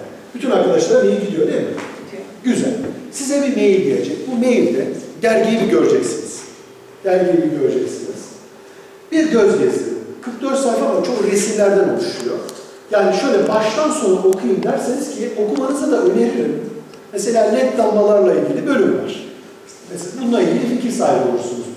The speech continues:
Speaker 1: bilmeyenler için. Yani, değil mi? Satış ve üretimde çalışmayan arkadaş bunu bilmeyebilir. Ya burada bir lamba üretiliyor ama ne işe yarıyor? Özelliği nedir? Daha ekonomik midir? Ömrü uzundur. Tanımak açısından bu tip dergiler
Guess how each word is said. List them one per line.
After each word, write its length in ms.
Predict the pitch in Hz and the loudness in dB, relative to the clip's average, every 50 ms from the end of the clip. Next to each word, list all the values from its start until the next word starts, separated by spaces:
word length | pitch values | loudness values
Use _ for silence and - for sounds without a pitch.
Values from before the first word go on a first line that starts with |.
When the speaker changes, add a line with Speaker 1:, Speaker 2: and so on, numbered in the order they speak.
| - - | -10 -8
Speaker 1:
bilmeyenler 480 | 185 190 190 180 175 160 135 - 135 123 | -4 -2 2 2 4 4 2 2 0 0
için. 200 | 120 - - - - - - - - - - - - | 0 -2 -2 -4 -6 -8 -10 -12 -16 -18 -18 -14 -12
Yani, 120 | - 135 - - - - - - - | -12 -10 -10 -12 -14 -16 -18 -12 -6
değil 120 | 277 302 302 | -2 0 2
mi? 260 | - - - - - - | 2 2 0 -2 -2 -2
Satış 280 | 208 180 214 208 208 - | -2 0 0 -2 -2 0
ve 40 | 196 | 0
üretimde 400 | 202 202 202 208 202 202 190 - | 2 2 2 2 2 2 0 2
çalışmayan 360 | 202 190 180 - 180 180 185 | 2 2 2 2 2 0 2
arkadaş 360 | 190 - - - 233 247 247 - 240 226 | 2 2 0 0 0 0 0 0 -2 -2
bunu 100 | 233 220 | -2 -2
bilmeyebilir. 600 | 226 226 214 202 202 190 185 170 143 - - - | -2 -2 0 2 4 4 4 4 2 2 2 2
Ya 240 | 180 156 - - - - - - - - - | 2 2 0 -2 -4 -6 -8 -12 -14 -14 -10
burada 200 | 202 185 190 190 | -2 2 2 2
bir 60 | 190 196 | 4 4
lamba 200 | 196 190 190 185 | 2 4 4 4
üretiliyor 460 | 170 170 185 - - - 247 247 - | 4 6 4 4 2 2 2 2 2
ama 140 | - 127 - - - | 2 0 0 -2 -2
ne 40 | - | -2
işe 340 | - - - - - 151 139 | 0 0 0 0 0 2 2
yarıyor? 260 | 131 120 123 123 - - - - - - - - | 2 2 2 0 0 -2 -4 -8 -12 -14 -8 -4
Özelliği 540 | 190 175 175 185 180 175 175 175 180 170 160 | 0 2 4 4 4 4 4 4 4 2 2
nedir? 300 | 135 123 - - - - | 2 0 0 -2 0 0
Daha 280 | 151 156 160 165 160 | 2 2 4 2 2
ekonomik 520 | 156 156 - 165 151 147 147 151 147 - 147 | 0 0 -2 -2 -2 -2 -2 -4 -6 -6 -8
midir? 220 | 131 127 147 131 - - - - - - - - | -6 -6 -4 -4 -6 -6 -8 -10 -14 -14 -8 -4
Ömrü 220 | 143 143 143 143 - | -2 -2 0 0 0
uzundur. 480 | - - - - 143 143 143 131 127 127 127 - - - - - - - - | 0 0 -2 -4 -6 -4 -2 -2 -2 -2 -4 -8 -10 -14 -16 -18 -18 -6 -2
Tanımak 420 | 175 170 185 185 185 180 165 - | 2 4 4 6 6 4 4 2
açısından 340 | - - - - - 127 - - - 190 | 0 -2 -4 -6 -8 -8 -10 -8 -8 -8
bu 40 | 190 | -8
tip 200 | 190 - - 170 | -8 -8 -2 0
dergiler 420 | 160 156 320 156 156 147 139 147 | 2 2 2 2 0 -2 -2 -4